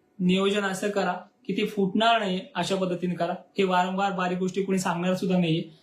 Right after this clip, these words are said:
शेततळ्यातलं पाणी, आपलं शेततळ काही ठिकाणी, काही काही ठिकाणी असे ते विहिरीजवळ आहे, काही काही ठिकाणी असे ते जनावरांच्या गोठ्याजवळ आहे,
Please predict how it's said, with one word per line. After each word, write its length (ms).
शेततळ्यातलं 600
पाणी, 320
आपलं 260
शेततळ 380
काही 180
ठिकाणी, 280
काही 200
काही 140
ठिकाणी 180
असे 400
ते 60
विहिरीजवळ 580
आहे, 80
काही 420
काही 140
ठिकाणी 240
असे 400
ते 40
जनावरांच्या 440
गोठ्याजवळ 500
आहे, 260